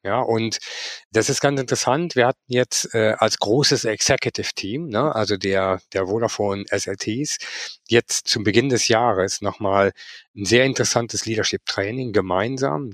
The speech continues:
zwischen den, der gesamten Geschäftsleitung und so weiter, wie wir es schaffen, halt einen Raum zu finden, dass Menschen halt genau ihr, ich sag's einfach mal, Growth-Mindset halt auch zeigen können.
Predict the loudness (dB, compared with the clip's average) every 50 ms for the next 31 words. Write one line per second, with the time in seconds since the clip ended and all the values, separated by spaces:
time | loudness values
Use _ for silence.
0 | -8 -6 -2 -2 0 0 -2 -4 -2 -2 -2 0 -2 -4 -6 -6 -4 -2 -2 0
1 | 0 -2 -2 -4 -6 -4 -4 -2 -2 -2 -2 -2 -4 -2 -2 -2 -2 -2 -4 -6
2 | -8 -8 -8 -8 -6 -4 -4 -2 -2 -2 -2 -2 -4 -6 -14 -14 -12 -12 -12 -12
3 | -12 -14 -10 -4 0 2 4 4 4 4 4 4 2 0 -4 -6 -4 0 2 2
4 | 2 2 0 -2 -2 2 4 4 4 4 2 2 0 -2 -2 -2 0 0 0 0
5 | 0 -4 -4 -4 -4 -4 -4 -4 -4 -4 -4 -4 -4 -6 -6 -6 -6 -4 0 2
6 | 2 2 2 0 -6 _ -16 -18 -16 -16 -16 -18 -20 -18 _ -2 0 2 4 4
7 | 4 6 6 4 4 2 -2 0 2 2 2 2 0 -4 _ -6 -4 -2 -2 0
8 | 0 -2 -2 -2 -2 -2 -2 -2 0 2 4 4 4 4 2 0 -2 -2 -4 -4
9 | -6 -6 -6 -2 -2 -2 -2 0 -2 -2 0 0 -2 -2 -2 0 2 2 2 2
10 | 0 -6 -10 -8 -8 -6 -6 -8